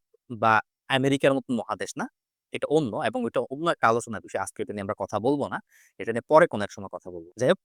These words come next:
তার সন্তান সন্ততিরা ছড়ায় পড়ে। তাদের মূলত পাঁচজন সন্তান ছিল, তিন মেয়ে, দুই ছেলে।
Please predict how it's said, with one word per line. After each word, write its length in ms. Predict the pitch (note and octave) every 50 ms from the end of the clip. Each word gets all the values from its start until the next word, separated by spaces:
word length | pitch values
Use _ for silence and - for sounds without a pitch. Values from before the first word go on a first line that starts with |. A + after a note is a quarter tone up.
| _ -
তার 180 | D3 C3 C3+ B2+
সন্তান 340 | - - C3 A#2 - D#3 D3+
সন্ততিরা 500 | - E3 D3 - - C3+ - D#3 A3+ C#4+ D#4 - _ _ _ _ _ -
ছড়ায় 300 | - B2+ A#2+ B2 A#2 A2
পড়ে। 160 | - F2+ F2+ - _ _ _ _ _ -
তাদের 200 | C3 C3 B2 B2
মূলত 260 | F3 F3+ F#3+ F#3+ - - C4+ D4+ _ _ _ _ _ _ _ -
পাঁচজন 320 | C#3+ C#3 B2+ A2+ - D3+
সন্তান 320 | C#3 - A2+ G2 - G#2+ G2+
ছিল, 180 | - - G2+ F2 F2 - - _ _ _ _ _ _ -
তিন 140 | E3 E3+ E3+ D3+ C3+
মেয়ে, 200 | B2 C3+ F#3 C4 E4 - _ -
দুই 140 | C3 D3 C#3+
ছেলে। 280 | - - A2 F#2 E2